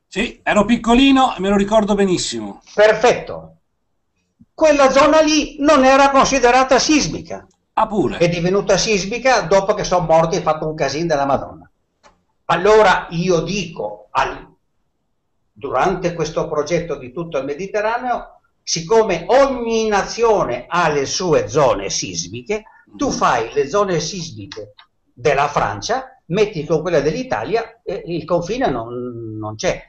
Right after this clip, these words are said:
Speaker 2: Allora io dicevo, facciamo come gli Stati Uniti, prendiamo tutto il Mediterraneo, facciamo le zone sismiche, tutta l'Italia è sismica, sapendo che una costruzione edilizia antisismica non per edifici sensibili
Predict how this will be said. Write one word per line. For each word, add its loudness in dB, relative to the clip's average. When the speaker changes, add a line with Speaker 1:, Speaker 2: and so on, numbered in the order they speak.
Speaker 2:
Allora 4
io 0
dicevo, 2
facciamo -2
come -4
gli -6
Stati -4
Uniti, -2
prendiamo -2
tutto -6
il -4
Mediterraneo, -2
facciamo -2
le -6
zone 0
sismiche, -6
tutta -2
l'Italia 0
è -2
sismica, -2
sapendo 2
che 2
una 0
costruzione 0
edilizia -6
antisismica -6
non 0
per 0
edifici -8
sensibili -8